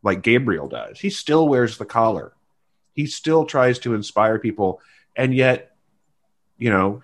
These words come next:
he believes, he tells him there, you know, evil is the default state.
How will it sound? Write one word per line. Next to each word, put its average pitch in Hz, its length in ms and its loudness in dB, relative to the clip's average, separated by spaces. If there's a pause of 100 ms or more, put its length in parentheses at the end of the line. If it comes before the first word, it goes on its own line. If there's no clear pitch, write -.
he 131 220 -8
believes, 127 1040 -2 (220)
he 147 100 -10
tells 170 380 -2
him 87 180 -2
there, 104 180 0
you 139 100 0
know, 95 240 -4 (400)
evil 147 380 2
is 147 220 -2
the 139 100 -2
default 147 560 -2
state. - 480 -6